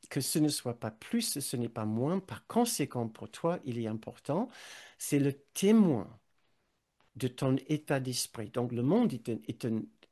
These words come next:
une façon de voir, de comprendre l'état de notre esprit. Le monde est une image extérieure de notre condition intérieure.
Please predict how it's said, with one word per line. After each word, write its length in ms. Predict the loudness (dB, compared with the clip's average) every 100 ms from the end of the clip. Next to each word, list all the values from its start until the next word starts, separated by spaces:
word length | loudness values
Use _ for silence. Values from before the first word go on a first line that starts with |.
| -6
une 120 | -6
façon 400 | -4 -2 0 2
de 180 | 2 0
voir, 800 | -2 -2 0 2 0 0 -2 -4 -10 _ _ _ _ _ _ _ _ -8
de 120 | -6
comprendre 640 | -4 0 0 2 2 4
l'état 400 | 4 2 0 -2
de 120 | 0 0
notre 360 | 0 -4 -10 -6
esprit. 560 | -6 -6 -4 -4 -6 _ _ _ _ -20 -20 _
Le 120 | -2 2
monde 480 | 6 6 6 4 2
est 180 | -2 0
une 160 | -2 0
image 440 | 0 2 2 -2 -2
extérieure 920 | -2 -2 -4 -2 -2 -2 -2 -2 -4 -8 _ -6
de 120 | 0
notre 220 | 0 0
condition 580 | -2 -2 -2 -4 -6 -6
intérieure. 720 | -4 -4 -4 -10 -10 -14 -14